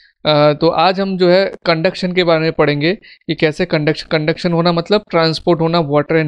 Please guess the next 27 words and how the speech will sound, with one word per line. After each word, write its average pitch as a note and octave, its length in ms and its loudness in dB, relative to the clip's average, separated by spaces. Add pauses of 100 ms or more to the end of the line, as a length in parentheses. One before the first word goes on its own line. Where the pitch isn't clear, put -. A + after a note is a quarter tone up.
minerals D#3+ 360 2
in D#3 340 -8
different D3+ 420 -2
parts, C#3+ 260 0 (300)
कैसे D3 260 -2
वो D3+ 180 -2
होगा D3+ 280 0 (400)
वो A3+ 80 4
हम E3+ 200 0
देखेंगे। F3 320 -2
And G#3 400 -2
ट्रांसपिरेशन G3+ 760 -2
के G#3+ 80 2
बारे G3 180 2
में F#3+ 140 -4
भी F#3 60 -4
थोड़ा, F3+ 200 2
ये F3 140 2
भी G3+ 100 0
बहुत F#3 200 0
इंटरेस्टिंग, E3+ 580 -4 (120)
अ, D#3+ 320 0
चीज़ D#3 420 -2
है, C#3 80 2
ठीक D3 220 -6
है। F#3 120 2
अ, - 40 -8